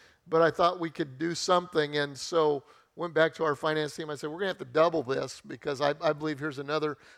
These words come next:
opportunity." And when I told Rick we would, he cried, which is kind of embarrassing for a big old Cajun to cry like that over the phone.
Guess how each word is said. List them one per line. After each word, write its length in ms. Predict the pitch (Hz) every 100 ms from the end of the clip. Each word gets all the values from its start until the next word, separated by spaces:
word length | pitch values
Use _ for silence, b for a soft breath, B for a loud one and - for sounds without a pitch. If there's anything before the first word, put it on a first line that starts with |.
| b 160
opportunity." 720 | 143 139 117 160 147 131 127
And 120 | 127
when 140 | 143
I 60 | 143
told 260 | - 160 135
Rick 220 | 156 -
we 100 | 139
would, 240 | 131 143
he 80 | 139
cried, 480 | - 139 123 123 127 - b b b
which 140 | 139
is 100 | 127
kind 160 | - 160
of 100 | 135
embarrassing 580 | 131 139 135 135 151 127
for 100 | 135
a 40 |
big 160 | 117 135
old 160 | 131
Cajun 420 | - 147 139 123 120
to 60 |
cry 260 | 110 147 135
like 240 | 131 123
that 160 | 143 127
over 180 | 131 123
the 80 |
phone. 380 | 113 147 135 120